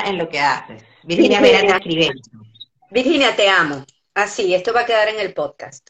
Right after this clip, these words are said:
Speaker 2: Punto y se acabó.
Speaker 1: Desde, sí, va a quedar en lo, en el
Speaker 2: Mira,
Speaker 1: podcast.
Speaker 2: perdona
Speaker 1: Hasta
Speaker 2: que
Speaker 1: los
Speaker 2: te
Speaker 1: jueves.
Speaker 2: interrumpa,
Speaker 1: Hasta los
Speaker 2: perdona
Speaker 1: jueves.
Speaker 2: que te interrumpa, Sol. Eh, con Virginia me he echado yo unas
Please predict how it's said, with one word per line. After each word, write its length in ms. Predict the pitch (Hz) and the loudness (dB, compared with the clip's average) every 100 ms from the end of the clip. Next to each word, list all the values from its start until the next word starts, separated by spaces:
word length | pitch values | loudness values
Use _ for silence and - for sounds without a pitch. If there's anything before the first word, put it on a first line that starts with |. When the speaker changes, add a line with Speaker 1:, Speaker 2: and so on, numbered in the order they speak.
| _ | _
Speaker 2:
Punto 300 | 202 214 208 | -8 -8 -8
y 40 | 220 | -8
se 120 | 233 | -6
acabó. 300 | 202 143 165 | -4 -4 -2
Speaker 1:
Desde, 920 | 196 196 214 202 208 220 208 - - | 0 0 -2 -6 -6 -2 -2 -4 -10
sí, 160 | - 226 | -2 2
va 80 | 202 | 2
a 40 | |
quedar 220 | 202 202 220 | 2 0 2
en 100 | 208 | 0
lo, 60 | 190 | -2
en 80 | 185 | -2
el 80 | 170 | -4
Speaker 2:
Mira, 140 | 170 285 | 2 4
Speaker 1:
podcast. 340 | 311 269 - | 4 2 4
Speaker 2:
perdona 300 | 269 262 254 | 4 6 4
Speaker 1:
Hasta 80 | 320 | 2
Speaker 2:
que 80 | 440 - | 2 0
Speaker 1:
los 100 | 202 | 2
Speaker 2:
te 80 | |
Speaker 1:
jueves. 240 | 294 233 - | 4 4 2
Speaker 2:
interrumpa, 380 | 302 269 - 202 | 0 -2 0 -2
Speaker 1:
Hasta 220 | - 262 | 2 0
los 120 | 254 | 2
Speaker 2:
perdona 200 | 254 269 | 2 2
Speaker 1:
jueves. 300 | 240 - - _ _ _ _ | 2 -4 -12 _ _ _ _
Speaker 2:
que 140 | 285 | -2
te 80 | 285 | -2
interrumpa, 600 | 262 226 214 233 196 175 | -2 -2 -2 -4 -2 -4
Sol. 440 | 165 196 165 147 - _ _ _ _ | -2 -2 -2 -4 -12 _ _ _ _
Eh, 480 | 240 226 220 - 226 | 0 2 0 -2 -4
con 140 | - 262 | -2 0
Virginia 420 | 277 254 302 370 | 0 0 0 0
me 120 | 427 | 0
he 20 | |
echado 320 | 415 370 330 392 | 0 -2 0 0
yo 140 | 330 | -2
unas 180 | 320 | -4